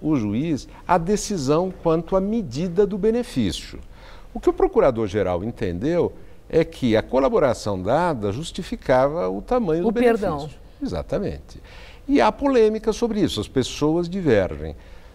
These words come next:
Speaker 1: Mas é uma negociação com controle judicial.
Speaker 2: E,
Speaker 1: E o
Speaker 2: e
Speaker 1: juiz
Speaker 2: nessa
Speaker 1: aceitou.
Speaker 2: negociação, quando se firma um acordo, isso é pra sempre ou esse acordo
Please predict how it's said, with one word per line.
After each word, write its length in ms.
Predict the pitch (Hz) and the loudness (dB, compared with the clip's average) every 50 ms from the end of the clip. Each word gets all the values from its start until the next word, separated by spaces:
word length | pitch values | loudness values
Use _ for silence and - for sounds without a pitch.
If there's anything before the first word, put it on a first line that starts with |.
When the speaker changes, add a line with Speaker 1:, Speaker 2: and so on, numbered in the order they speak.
| - - | -20 -8
Speaker 1:
Mas 280 | - 190 196 202 185 170 | -2 2 2 2 4 4
é 180 | 190 202 208 | 4 4 4
uma 180 | 208 208 202 208 | 2 2 0 0
negociação 800 | 208 214 202 214 202 - - 247 240 - - - 175 180 202 - | 0 2 2 0 0 2 2 0 0 2 0 2 2 2 2 0
com 240 | - - - 208 | -2 -2 -2 -2
controle 480 | 214 - 285 311 294 - 156 156 160 180 | 0 0 0 -2 0 2 2 2 2 0
judicial. 580 | 202 233 262 - - - 302 190 156 135 104 - | -4 -8 -10 -6 0 2 4 4 4 4 2 4
Speaker 2:
E, 40 | |
Speaker 1:
E 20 | 262 | 4
o 80 | 262 | 4
Speaker 2:
e 240 | 254 262 254 254 277 302 | 4 2 2 2 2 2
Speaker 1:
juiz 80 | 302 320 | 2 2
Speaker 2:
nessa 320 | 339 349 359 349 - 320 | 0 0 -2 -2 -2 -2
Speaker 1:
aceitou. 240 | 285 269 269 226 220 | -2 -2 0 0 0
Speaker 2:
negociação, 520 | - 127 - 226 220 - - 180 160 165 147 | 0 0 0 -2 -2 -2 -4 -4 -4 -4 -2
quando 220 | - 247 247 240 | 0 0 0 0
se 160 | 233 - - 226 | -2 -4 -6 -6
firma 360 | - - 285 294 277 277 262 | -2 0 0 2 2 2 0
um 20 | |
acordo, 540 | 247 247 - - 220 190 165 156 135 175 240 | 0 -2 -2 -4 -2 -2 -2 -2 0 2 2
isso 180 | 262 - - 311 | 2 4 2 2
é 80 | 240 | 2
pra 240 | - - 254 214 196 | 4 4 2 2 2
sempre 680 | 190 - - - 269 262 254 311 277 - - 339 330 330 - - - - - - | 0 -4 -4 0 2 2 2 2 0 0 0 0 -2 -2 -6 -12 -20 -20 -6 0
ou 300 | - 285 311 294 262 247 | 2 4 4 4 4 4
esse 420 | 240 240 247 254 233 - - - | 4 4 4 2 0 -2 -4 -4
acordo 760 | 240 190 - - - 226 226 220 214 214 202 156 160 202 170 | -4 -4 -4 -4 0 2 2 2 2 0 -2 -4 -6 -8 -8